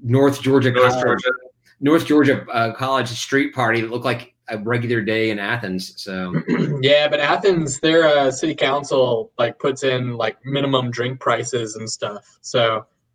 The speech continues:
Speaker 3: they're, they're very, uh, on it, you know?
Speaker 1: Gotcha.
Speaker 3: They
Speaker 1: Gotcha.
Speaker 3: don't strike me as the type that would let bars open.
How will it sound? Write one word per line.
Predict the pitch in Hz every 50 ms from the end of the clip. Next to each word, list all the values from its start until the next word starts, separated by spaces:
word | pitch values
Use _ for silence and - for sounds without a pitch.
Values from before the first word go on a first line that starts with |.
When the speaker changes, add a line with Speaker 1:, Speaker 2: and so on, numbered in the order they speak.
| _ _ _ _
Speaker 3:
they're, | - 131 127 127 110 -
they're | - 131 135 123
very, | 123 127 131 127 127 127 120 120 117
uh, | 113 113 110 110 110 110 - - _ _ _ _ _ _ _ _ _ _ _ _ -
on | 123 123 123 127 120
it, | 113 - - - - - _ _ _ _ _
you | 120 117 113
know? | 113 113 117 120 123 - _ - 95
Speaker 1:
Gotcha. | 90 85 82 - - 80 78 - _ _ _ _ _ _ _
Speaker 3:
They | -
Speaker 1:
Gotcha. | 78 139 139
Speaker 3:
don't | 147 147 139
strike | - - 156 147 147 147 -
me | 156 143
as | 135 127
the | 127 131
type | 131 139 131 127 131
that | - 123 113
would | 117 113
let | 127 123 117 117
bars | - 113 113 113 113 110 123
open. | 117 113 - - 104 104 107